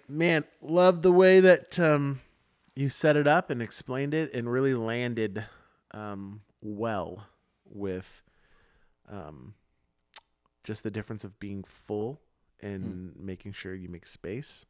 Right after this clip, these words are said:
Speaker 2: Hmm.
Speaker 1: Overall, you know, just
Speaker 2: Yeah.
Speaker 1: summarizing quickly your thirty-minute convo.
Speaker 2: Yeah.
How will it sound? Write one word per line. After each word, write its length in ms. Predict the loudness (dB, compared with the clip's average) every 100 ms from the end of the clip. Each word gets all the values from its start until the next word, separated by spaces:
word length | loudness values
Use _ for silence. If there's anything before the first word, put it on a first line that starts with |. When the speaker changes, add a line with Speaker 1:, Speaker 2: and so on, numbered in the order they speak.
| _ _
Speaker 2:
Hmm. 140 | -18 -18 _ _ _ -20 -8
Speaker 1:
Overall, 540 | -6 -4 -4 -4 -4 -6
you 60 |
know, 100 | -8
just 220 | -10 -12
Speaker 2:
Yeah. 40 | -12
Speaker 1:
summarizing 520 | -12 -10 -10 -10 -12
quickly 500 | -14 -14 -12 -12 -14 -20 -20 _ _ _ _
your 140 | -18 -16
thirty-minute 600 | -10 -10 -10 -12 -14 -16 _ _ _
convo. 600 | -16 -14 -14 -18 -20 -20 _ _ -16
Speaker 2:
Yeah. 140 | -14